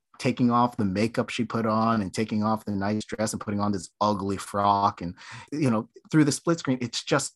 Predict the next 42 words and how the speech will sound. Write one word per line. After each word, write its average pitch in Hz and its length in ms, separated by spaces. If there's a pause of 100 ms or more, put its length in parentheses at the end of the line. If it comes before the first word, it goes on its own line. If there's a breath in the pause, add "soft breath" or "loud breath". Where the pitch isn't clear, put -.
(120)
the 131 100
dichotomy 120 720
of 98 140
these 104 180
two 107 180
experiences. 98 960
It's 151 160
painful 156 580
to - 120
watch. 98 420
You 123 140 (200)
feel 151 540
for 110 500 (240 loud breath)
Pearl 143 380
in 98 120
that 87 200
moment. 113 420
And 110 140
it's, - 400 (100)
I, 107 200
I, 127 100 (220)
I 117 140
don't 156 180
know 156 120
the 143 100
last 113 360
time 131 320
a 95 80
horror 127 640
movie, 82 340
a 85 60
slasher 131 560
movie 87 360
at 82 200
that, 101 240 (240 loud breath)
had 117 160
made 110 200
me 107 280
feel 131 280
like 101 280
this 87 240 (320 loud breath)
for 117 340